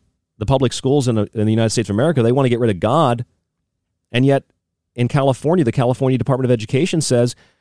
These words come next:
"We want kids to chant Tezcatlipoca, a god in Aztec mythos that was, you know, the subject of human sacrifice."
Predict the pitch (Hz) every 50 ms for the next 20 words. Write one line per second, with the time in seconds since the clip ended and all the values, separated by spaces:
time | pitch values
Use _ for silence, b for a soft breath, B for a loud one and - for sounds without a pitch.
0 | b b b b b _ _ _ _ _ _ _ _ _ _ _ _ _ _ _
1 | _ _ - 107 147 185 180 180 170 107 - - - 151 139 - - 113 - -
2 | - - 147 139 139 135 - - - - 131 123 135 135 - - - 139 123 127
3 | - 113 101 - - - 123 117 107 - - 80 71 78 101 113 - _ _ _
4 | _ _ - 90 80 - 104 104 113 117 113 104 98 - - 101 104 110 110 -
5 | - 113 98 92 - - - - _ _ _ _ - 95 95 98 - - 92 80
6 | 80 85 - - - - 90 85 80 - - 101 92 87 82 82 78 - - -
7 | - - _ _ _ - 90 80 76 82 80 80 82 76 71 - _ _ _ -
8 | - - 92 85 82 87 82 - 82 - 98 90 82 78 - 98 92 - - 90
9 | - - 78 67 67 98 - - - -